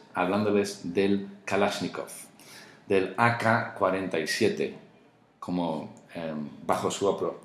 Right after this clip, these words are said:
bajo su otro nombre. ¿De dónde viene el nombre de Kalashnikov?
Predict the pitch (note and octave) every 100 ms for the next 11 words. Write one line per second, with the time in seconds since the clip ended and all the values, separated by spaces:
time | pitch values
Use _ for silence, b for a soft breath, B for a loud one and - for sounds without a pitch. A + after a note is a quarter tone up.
0 | - F2+ G#2 G#2+ G2 G2 F#2 - - -
1 | E2+ E2+ D2+ - - - _ _ _ _
2 | _ _ - - B B B B B B
3 | - C3 D#3+ D#3 C#3 D3+ B2+ G2+ A2 A2
4 | A#2 G#2+ G#2 - G#2+ G#2+ - G#2+ A2 A#2
5 | G#2 G2 -